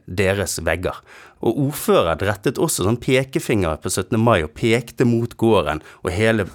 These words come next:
folkemengden buet. Så de som hadde vært forkjemperne for det som var påstått å være den bergenske folkevilje, var nå blitt skurket i fortellingen.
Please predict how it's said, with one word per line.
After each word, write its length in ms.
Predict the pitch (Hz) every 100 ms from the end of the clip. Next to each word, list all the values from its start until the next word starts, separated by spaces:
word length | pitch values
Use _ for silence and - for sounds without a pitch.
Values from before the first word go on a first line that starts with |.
| - -
folkemengden 680 | 117 113 113 117 82 90 90
buet. 500 | 101 104 95 - - _ - - -
Så 140 | - 135
de 140 | 185
som 160 | 190 143
hadde 180 | 135 147
vært 460 | 196 - - - - - - - _
forkjemperne 840 | - 180 180 - 202 185 - 95 82
for 140 | -
det 140 | 127 143
som 240 | - 104 95
var 180 | 110 -
påstått 380 | 165 143 104 90
å 40 |
være 180 | 98 120
den 60 | 120
bergenske 400 | 147 127 - 95
folkevilje, 520 | 95 95 123 90 76 - - -
var 120 | 110
nå 160 | 135 123 92 -
blitt 180 | 101 -
skurket 480 | - 113 - 127
i 60 | 95
fortellingen. 460 | 78 - 85 -